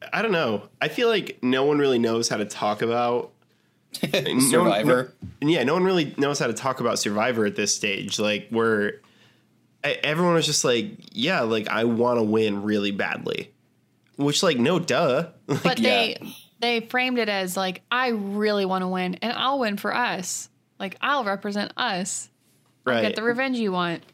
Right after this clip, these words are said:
Speaker 1: And so I think, I, I think if someone had just sort of gone forward and been like, "I," uh, and, like, I think Nicole gave one of the most compelling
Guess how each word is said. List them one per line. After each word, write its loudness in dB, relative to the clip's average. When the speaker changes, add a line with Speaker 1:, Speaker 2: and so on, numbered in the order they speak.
Speaker 1:
And 2
so 2
I 4
think, 0
I, 0
I 0
think -2
if 0
someone 2
had -2
just 0
sort 0
of -4
gone 0
forward 2
and 0
been 0
like, -4
"I," 2
uh, 2
and, 2
like, 2
I 0
think -2
Nicole 2
gave 0
one 2
of 2
the 0
most 0
compelling -2